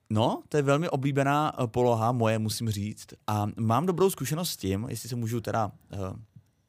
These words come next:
tady k něčemu přiznat, <laughs> tak, eh, že vlastně tady u této polohy dochází poměrně, eh, pravidelně právě k orgazmu, protože je to prostě dobrý, je to dobrá poloha.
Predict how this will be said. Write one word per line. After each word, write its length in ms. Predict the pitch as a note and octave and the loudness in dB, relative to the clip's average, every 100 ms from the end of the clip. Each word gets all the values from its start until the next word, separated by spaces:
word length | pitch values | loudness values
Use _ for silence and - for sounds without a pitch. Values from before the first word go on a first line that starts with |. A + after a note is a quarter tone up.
| _ _ _ _ _ - _ - | _ _ _ _ _ -20 _ -14
tady 220 | F#2+ G#2 | -10 -10
k 80 | - | -8
něčemu 220 | F#2+ A2+ | -6 -6
přiznat, 300 | F#2+ A2 C3+ - | -4 -2 -2 -2
<laughs> 600 | - - - - - - | -2 -4 -10 -14 -20 0
tak, 280 | B2+ A#2+ | 0 2
eh, 60 | D3 C#3+ C#3+ - | 2 4 4 0
že 180 | - C3 | 0 2
vlastně 260 | D3 D#3 F3 | 4 4 2
tady 280 | D3 D3 - | 2 4 2
u 60 | |
této 260 | D3+ D#3+ E3 | 2 0 0
polohy 400 | D#3 C#3 D3+ D#3+ | 2 4 4 4
dochází 760 | D3+ C#3 D3 D3 D3 D#3 D#3 D3+ - - | 2 2 2 2 2 0 0 -2 -6 -2
poměrně, 720 | C3+ D3 D3 D3+ D3+ D3+ D3 - | 0 2 2 2 2 2 0 -2
eh, 40 | A#2+ A#2+ | 2 2
pravidelně 760 | A#2 B2+ C3 C#3+ C3+ C#3 C#3 C3+ | 4 2 4 4 2 2 -2 -2
právě 260 | A#2 A#2 B2 | 0 0 0
k 80 | - | -2
orgazmu, 480 | A2+ A#2 G#2+ F2+ - _ | -2 0 -2 -6 -8 _
protože 720 | G#2+ A2 B2+ C#3+ C#3 C#3 C3+ _ _ _ _ _ | -6 -4 -2 0 2 0 -4 _ _ _ _ _
je 100 | - | -10
to 200 | A2+ C3 | -4 -4
prostě 460 | A#2+ A2+ G#2+ - A#2 | -2 -4 -4 0 2
dobrý, 300 | G#2+ G2+ F2+ | 4 2 -2
je 100 | - | -6
to 80 | B2+ | -2
dobrá 220 | A#2 A2 | 4 4
poloha. 300 | G#2 G2 G2 | 4 0 0